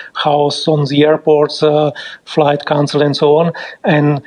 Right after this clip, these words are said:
yes, we are facing also certain, let's say, problems, but I think we are much, uh, better prepared for that and not in that extent what you recently see. So I would say the main, let's say, what we are facing forward is, uh,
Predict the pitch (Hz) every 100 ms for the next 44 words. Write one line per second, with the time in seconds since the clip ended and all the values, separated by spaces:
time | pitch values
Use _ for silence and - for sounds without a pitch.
0 | - _ 214 147 165 160 135 151 147 -
1 | - 143 - 147 135 147 151 135 - 139
2 | - 139 139 - 139 139 151 135 165 160
3 | - 135 131 147 131 139 139 135 139 -
4 | - 143 135 135 139 135 135 143 151 143
5 | 139 - 147 - 147 135 135 143 - -
6 | - - 139 147 143 185 147 143 - 175
7 | - 147 139 139 143 143 - 139 131 139
8 | - - 147 113 - - - - - -
9 | - 151 165 160 143 165 180 165 147 160
10 | 196 156 165 185 185 160 165 156 - 151
11 | 143 147 156 156 135 156 - 147 - 151
12 | 147 - 143 - 151 139 143